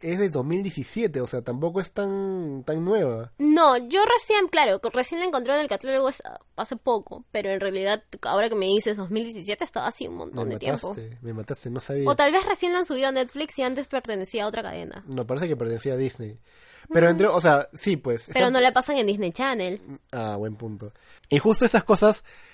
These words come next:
Speaker 1: estamos viendo de que, o sea, ponte, la vida de Lizzie McGuire, ¿te imaginas como que súper da-? No, yo me imagino que,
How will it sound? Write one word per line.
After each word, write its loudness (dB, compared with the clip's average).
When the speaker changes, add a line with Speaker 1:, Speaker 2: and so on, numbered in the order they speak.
Speaker 1:
estamos 2
viendo 4
de 2
que, -2
o 2
sea, 2
ponte, 4
la 2
vida 6
de 6
Lizzie 2
McGuire, 4
¿te 0
imaginas 6
como 6
que -6
súper 2
da-? 4
No, 4
yo 6
me 2
imagino 4
que, 2